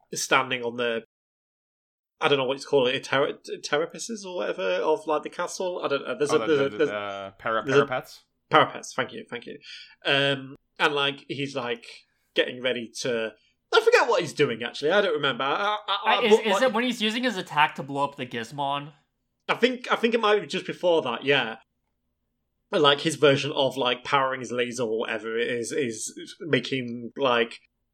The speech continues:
Speaker 1: combined with his general look, <laughs> it makes for, like, a very, like, "Oh, cool, this is some old nineteen fifties racism you've got going on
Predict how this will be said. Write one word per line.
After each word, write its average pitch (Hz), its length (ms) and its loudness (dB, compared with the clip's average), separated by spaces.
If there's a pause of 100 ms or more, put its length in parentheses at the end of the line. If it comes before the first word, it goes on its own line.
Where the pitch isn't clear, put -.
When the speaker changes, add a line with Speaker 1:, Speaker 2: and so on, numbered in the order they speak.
(240)
Speaker 1:
combined 196 400 2
with 214 160 2
his 175 160 -4
general 139 460 0
look, - 400 -4 (200)
<laughs> - 220 -20
it 220 300 -2
makes - 240 -4
for, 185 300 -2
like, 147 300 0
a 156 60 -2
very, 156 320 2
like, 139 260 0 (580)
"Oh, 233 200 8
cool, 208 200 4
this 175 140 -4
is 214 120 -4
some 151 160 -6
old 156 420 4 (240)
nineteen 156 540 -4
fifties 127 460 -10
racism 113 400 -8
you've 131 200 -8
got 156 180 -4
going 185 280 2
on 220 100 0